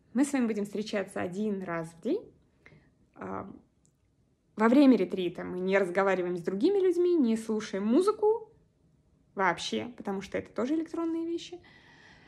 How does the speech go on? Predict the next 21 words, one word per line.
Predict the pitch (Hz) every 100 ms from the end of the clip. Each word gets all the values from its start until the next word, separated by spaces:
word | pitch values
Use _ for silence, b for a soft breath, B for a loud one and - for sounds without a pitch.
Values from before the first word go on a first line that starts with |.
| B -
Э, | 196 185 185 180 -
и |
не | 202 196
только | 180 175
поэтому. | 269 311 359 339
<laughs> | B B B B B B B B B B -
А |
еще | 226 226
потому | 214 202
что | 226
эта | 196 202
музыка | 233 220 220
будет | 190 196 -
в |
вашем | 190 196 196 190
уме | 190 180
во | 185
время | 180 180
медитации | 185 180 180 262 277 370
все | - 320
время. | 330 320